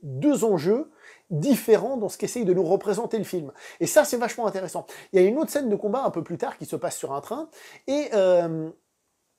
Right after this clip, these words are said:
cette scène, par exemple, elle est assez cutée au niveau des, du fight. Alors, c'est pas surcuté, hein, quand même, mais elle est assez cutée au niveau de,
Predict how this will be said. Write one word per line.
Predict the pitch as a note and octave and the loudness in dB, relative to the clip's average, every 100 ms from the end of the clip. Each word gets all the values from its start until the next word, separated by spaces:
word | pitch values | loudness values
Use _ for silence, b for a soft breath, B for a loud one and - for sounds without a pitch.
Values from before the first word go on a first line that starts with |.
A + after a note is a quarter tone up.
| - - | -20 -18
cette | - F#3+ F#3 | -6 -4 -2
scène, | C4 B3+ | -2 -2
par | D#3 | -4
exemple, | E3 A#3+ G3 | -4 -6 -4
elle | F3+ | -2
est | A3 - | -2 -4
assez | F#3 - B3+ | -6 -4 -4
cutée | - G#3 G3 D#3+ | 0 0 2 0
au | |
niveau | D3 C#3+ D3+ | 0 -2 -2
des, | C#3+ C3+ C3 B2+ B2+ B2+ | 0 0 -2 -2 -6 -8
du | C3+ | -6
fight. | D3 B2+ - | -8 -8 -14
Alors, | G#2+ - | -16 -16
c'est | - | -12
pas | B2 | -12
surcuté, | - - C#3+ G3+ | -12 -14 -10 -8
hein, | F#3+ F#3 | -8 -10
quand | |
même, | G#3 B3+ B B | -12 -12 B B
mais | E3 | 2
elle | G3 | 4
est | C4+ | 4
assez | G#3 - A#3 | 0 -4 -4
cutée | A3 G#3 G3+ | -4 -2 0
au | E3 | 0
niveau | D3+ C#3+ D3 | -2 -4 -2
de, | C#3+ C3+ | 0 -2